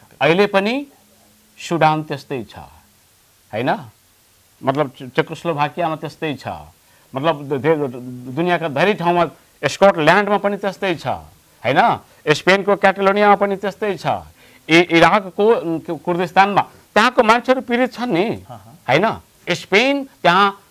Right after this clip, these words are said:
Speaker 1: पुरै जनता हन्ड्रेडमा हन्ड्रेड प्रति-, प्रतिशत शिक्षित मान्छेहरू छन्, त्यहाँ पनि दुखित छन् र त्यो हन्ड्रेड पर्सेन्ट शिक्षितवाला समाज पनि त्यहाँ दुखित भएर बसिरहेका छन्,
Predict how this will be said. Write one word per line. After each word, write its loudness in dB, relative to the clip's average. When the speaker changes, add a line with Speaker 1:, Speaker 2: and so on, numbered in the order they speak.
Speaker 1:
पुरै 2
जनता 2
हन्ड्रेडमा 0
हन्ड्रेड 0
प्रति-, -4
प्रतिशत -6
शिक्षित -12
मान्छेहरू -4
छन्, -8
त्यहाँ 0
पनि 0
दुखित -6
छन् -8
र -2
त्यो -6
हन्ड्रेड -6
पर्सेन्ट -8
शिक्षितवाला -2
समाज 0
पनि -4
त्यहाँ -2
दुखित -8
भएर 0
बसिरहेका -2
छन्, -8